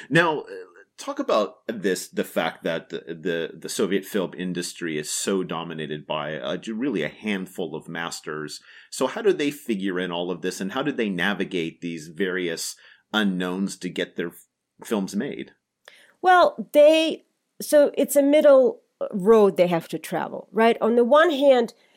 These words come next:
Speaker 2: they have to be able to make their films. And they're also, they haven't immigrated, so they, to some degree, they support the regime. So they have to make films that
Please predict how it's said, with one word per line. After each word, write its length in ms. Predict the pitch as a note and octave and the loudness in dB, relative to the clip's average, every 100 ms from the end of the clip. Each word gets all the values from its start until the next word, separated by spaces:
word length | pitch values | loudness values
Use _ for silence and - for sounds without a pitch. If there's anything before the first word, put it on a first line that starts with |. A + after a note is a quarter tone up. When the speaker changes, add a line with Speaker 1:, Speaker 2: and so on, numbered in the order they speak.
| _ | _
Speaker 2:
they 280 | F3+ A#3 C4+ | 0 6 6
have 420 | B3 - D4 E4+ | 6 2 2 2
to 120 | - C#4+ | 0 -6
be 280 | B3+ B3 | -2 2
able 280 | B3 A#3 A#3 | 4 4 0
to 160 | A3+ A3 | 0 -2
make 300 | G#3+ F#3+ - | 0 0 -2
their 140 | G3+ | -6
films. 640 | F#3+ - D4 E3 - - - _ _ _ | -6 -2 0 0 -4 -16 -18 _ _ _
And 320 | A3+ A#3 A3+ A3+ | 4 4 4 6
they're 160 | A#3 | 6
also, 420 | - A#3 C#4 - | 8 6 4 4
they 120 | A3 A3+ | 2 2
haven't 240 | C4+ B3 | 2 2
immigrated, 580 | D#4 D4+ A3+ F3 D#3+ D#3+ | 2 2 4 0 0 -6
so 140 | - | -2
they, 220 | G3+ A3 | 2 4
to 260 | G#3+ - A3+ | 2 -2 -10
some 260 | - C4 C#4 | 0 2 2
degree, 260 | - G#3+ | -2 0
they 140 | G3+ G3 | 0 -2
support 420 | - G3+ G#3+ F#3+ | -4 -2 -4 -2
the 120 | F3+ | -6
regime. 360 | F#3 F#3+ A3 D#3+ | -6 -4 -4 -2
So 160 | - | 0
they 120 | G#3 | 0
have 200 | G#3+ D4 | 2 0
to 120 | D4 C4+ | 0 2
make 300 | B3+ A#3+ B3 | 6 4 4
films 400 | - G#3+ G#3 G#3 | 0 0 0 2
that 220 | F#3+ | 2